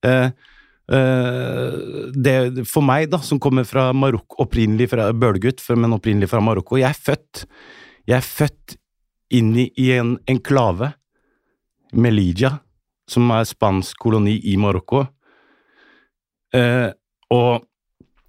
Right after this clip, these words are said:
det spanjolene gjorde mot, for eksempel bestefaren min da, ble skutt i trynet, eh, av, eh, spanske soldater, eh, kolonister.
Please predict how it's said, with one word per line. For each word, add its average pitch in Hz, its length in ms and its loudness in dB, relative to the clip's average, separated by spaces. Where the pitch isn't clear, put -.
det 123 160 2
spanjolene 113 600 0
gjorde 104 320 0
mot, 107 460 -4
for 156 80 2
eksempel 135 320 0
bestefaren 101 400 0
min 120 160 0
da, 135 80 0
ble 107 160 -2
skutt - 440 -6
i 120 80 0
trynet, 101 440 0
eh, 98 260 2
av, 101 320 2
eh, 104 200 2
spanske 101 600 -2
soldater, 101 600 -2
eh, 98 680 0
kolonister. 120 580 0